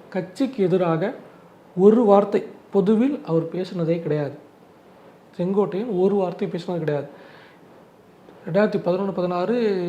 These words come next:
செங்கோட்டையனோட தனிப்பட்ட வாழ்க்கையில சில பிரச்சனைகள் காரணமாக, அஹ், புகார் வந்துச்சு, ஜெயலலிதா ஒதுக்கி வச்சாங்க, அவருக்கு செல்வாக்கு இருக்க ஒரே காரணத்தால பதினாறுல சீட்டு கொடுக்கப்பட்டுச்சு. கூவத்தூர்ல நடக்கும்போது எடப்பாடி முதலமைச்சர்னு சொல்லும்போது ஏத்துக்கிட்டார், க-, தலைமைக்கு,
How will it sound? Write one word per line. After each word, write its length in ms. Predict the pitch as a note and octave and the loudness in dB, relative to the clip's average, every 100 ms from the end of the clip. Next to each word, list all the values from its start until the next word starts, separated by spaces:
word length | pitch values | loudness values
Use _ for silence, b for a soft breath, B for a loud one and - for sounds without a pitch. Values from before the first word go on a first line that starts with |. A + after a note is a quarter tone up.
| E3+ | -6
செங்கோட்டையனோட 400 | F#3 G3+ G3 F3 | -4 -2 -2 -2
தனிப்பட்ட 380 | E3+ F#3 E3+ F3+ | -2 -4 -4 -4
வாழ்க்கையில 300 | F3 F3+ E3+ | -4 -4 -4
சில 180 | F3 | -6
பிரச்சனைகள் 460 | E3 E3 G3+ F#3 E3+ | -8 -8 -6 -6 -6
காரணமாக, 580 | E3+ E3 E3 E3+ G3 G#3+ B B B B G3+ | -6 -4 -2 -2 -2 -4 B B B B -2
அஹ், 680 | F#3 F3 E3 E3 D#3+ D#3 D3+ | 0 2 2 0 -2 -4 -6
புகார் 320 | F#3 G3+ F3 | 0 0 2
வந்துச்சு, 260 | E3 D#3+ A#3+ | -2 -4 -4
ஜெயலலிதா 480 | A3+ F#3 F#3+ F3+ F3 | -2 0 0 0 0
ஒதுக்கி 240 | F3 F#3 | 0 -2
வச்சாங்க, 460 | E3+ F3+ E3+ G#3+ C#4+ B B B B | -4 -4 -2 -2 -4 B B B B
அவருக்கு 280 | F3 E3 E3 | 0 0 0
செல்வாக்கு 440 | F#3+ G#3 A#3+ A#3 | 0 4 6 6
இருக்க 200 | A3+ F#3 | 2 2
ஒரே 160 | F#3 G3 | 2 4
காரணத்தால 440 | G#3 G3 F#3 F#3 F3 | 2 0 -2 -4 -2
பதினாறுல 340 | F3+ F#3+ F3+ | -2 0 0
சீட்டு 260 | F3 F3 G3 | 0 -2 0
கொடுக்கப்பட்டுச்சு. 760 | F#3 F3+ F3 E3+ F3 A3+ A#3+ C#4 - - - - - B B B - - | 0 0 -2 -2 -4 -2 -4 -6 -14 -20 -20 -20 -20 B B B -6 6
கூவத்தூர்ல 340 | A3 A3 G#3+ | 8 8 6
நடக்கும்போது 540 | G3+ G3 G3+ G3 G3 G#3 | 6 4 2 2 2 2
எடப்பாடி 380 | G3 G3 G#3 | 2 2 2
முதலமைச்சர்னு 540 | G3 F#3+ G3+ G3 G3+ F#3+ | 2 2 0 -2 -4 -4
சொல்லும்போது 380 | F#3+ F#3 F#3 F#3 | -6 -4 -4 -2
ஏத்துக்கிட்டார், 600 | G#3+ A3 G3+ A3 A3+ A3 | -2 -2 -2 0 0 -4
க-, 60 | |
தலைமைக்கு, 460 | F3 F#3 F#3+ F#3 | -4 -2 -2 -4